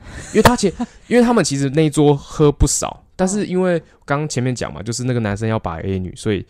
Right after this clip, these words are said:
Speaker 2: 嗯。
Speaker 1: 就是好像都是那两个喝比较多。
Speaker 2: 嗯哼。
Speaker 1: 然后喝醉那个女生就是算是炒热气氛的那一个。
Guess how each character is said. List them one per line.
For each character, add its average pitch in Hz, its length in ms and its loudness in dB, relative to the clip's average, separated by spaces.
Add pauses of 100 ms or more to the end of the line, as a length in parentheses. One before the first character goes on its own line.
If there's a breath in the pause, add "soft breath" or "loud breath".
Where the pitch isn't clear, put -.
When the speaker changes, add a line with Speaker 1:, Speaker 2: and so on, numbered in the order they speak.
Speaker 2:
嗯。 196 240 -10
Speaker 1:
就 110 80 -6
是 104 420 -4
好 98 160 -6
像 110 160 -4
都 110 140 -2
是 107 340 -6
那 120 200 -4
两 92 120 -6
个 87 120 -10
喝 107 200 -6
比 - 100 -12
较 87 180 -8
多。 - 300 -12
Speaker 2:
嗯 175 200 -8
哼。 190 160 -10
Speaker 1:
然 117 100 -4
后 135 200 0
喝 135 160 0
醉 147 180 -2
那 143 80 -2
个 127 80 0
女 95 100 -2
生 98 140 -4
就 107 100 -2
是 110 280 -4 (560 soft breath)
算 143 260 -4
是 123 520 -4
炒 - 280 -2
热 151 160 4
气 139 220 0
氛 131 120 0
的 117 100 2
那 98 200 0
一 95 60 -2
个。 - 160 -8